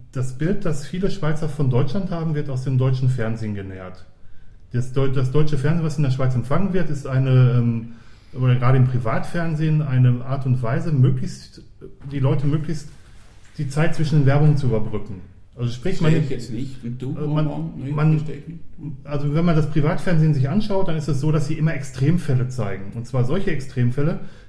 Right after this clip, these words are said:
Speaker 1: die, ähm, wie Leute, die Sozialschmarotzer sind. Wie Leute,
Speaker 2: Also
Speaker 1: die
Speaker 2: bei Explosiven,
Speaker 1: Ja, ganz genau.
Speaker 2: solchen Geschichten,
Speaker 1: Aber
Speaker 2: ja.
Speaker 1: das tun sie
Speaker 2: Ah.
Speaker 1: nur, um die Leute von, von einer Werbung zur nächsten zu bringen,
Speaker 2: Ja.
Speaker 1: um halt, um halt Geld zu verdienen.
Speaker 2: Ja.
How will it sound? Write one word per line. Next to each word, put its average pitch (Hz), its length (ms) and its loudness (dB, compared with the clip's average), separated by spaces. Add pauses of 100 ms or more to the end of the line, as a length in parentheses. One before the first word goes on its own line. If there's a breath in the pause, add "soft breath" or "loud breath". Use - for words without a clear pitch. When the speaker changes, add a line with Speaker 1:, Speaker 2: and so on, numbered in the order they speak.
Speaker 1:
die, 143 220 0
ähm, 131 600 4 (260 loud breath)
wie 127 140 2
Leute, 131 360 8
die 143 120 -2
Sozialschmarotzer 131 920 2
sind. 95 320 -10
Wie 123 60 0
Leute, 123 260 4
Speaker 2:
Also 160 160 6
Speaker 1:
die 151 60 10
Speaker 2:
bei 131 180 4
Explosiven, 160 920 0
Speaker 1:
Ja, 190 220 4
ganz 196 220 6
genau. 196 100 0
Speaker 2:
solchen 135 180 2
Geschichten, - 260 -6
Speaker 1:
Aber 139 120 2
Speaker 2:
ja. 156 60 4
Speaker 1:
das - 100 2
tun 180 200 2
sie 151 140 2
Speaker 2:
Ah. 135 80 4
Speaker 1:
nur, 208 400 8
um 160 120 0
die 160 80 0
Leute 151 340 0
von, 151 240 0
von 143 140 -2
einer 156 280 0
Werbung 151 240 0
zur 147 140 -2
nächsten 147 340 -2
zu 113 180 -6
bringen, 101 260 -8
Speaker 2:
Ja. 104 140 -2
Speaker 1:
um 117 40 4
halt, 139 160 2
um 139 120 2
halt 127 140 4
Geld 131 240 4
zu - 80 -2
verdienen. 107 320 -4
Speaker 2:
Ja. 101 140 -4